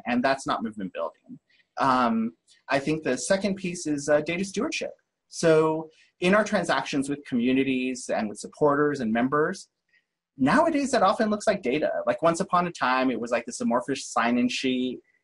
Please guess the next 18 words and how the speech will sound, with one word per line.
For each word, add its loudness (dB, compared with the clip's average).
that 2
people -4
may 0
transcribe 2
and -6
put -8
in 0
a -4
box 4
and -8
put -4
away 0
or -2
butcher -6
paper. -2
Gradually, 0
all 4
those, -2